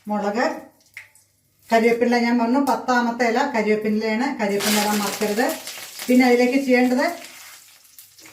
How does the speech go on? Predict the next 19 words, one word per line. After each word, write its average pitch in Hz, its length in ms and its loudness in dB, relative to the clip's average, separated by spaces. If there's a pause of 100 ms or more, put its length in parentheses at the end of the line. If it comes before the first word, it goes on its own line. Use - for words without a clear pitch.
(180)
അരിയാണത്, 247 460 4 (220)
പുഴുങ്ങല്ലരി, 226 580 0 (680)
അതേ 220 240 2
അളവിൽ 214 260 0 (680)
ഉഴുന്നും 208 340 2 (340)
നന്നായിട്ട് 214 500 0 (400)
മൂപ്പിക്കുക. 156 380 -6 (1600)
നന്നായി 247 400 2
മൂത്തു, 262 240 0 (120)
അതിലേക്ക് 226 420 0
നാളികേരവും 226 600 -2
പച്ചമുളകും 220 600 -2
വെളുത്തുള്ളിയും 214 480 0
കൂടി 247 180 0
ഇട്ടിട്ട് 214 280 -4
നന്നായി 190 340 -2
മൂപ്പിക്കുക. 139 340 -8 (1200)
ഗോൾഡൻ 240 340 4
കളറായ 233 320 0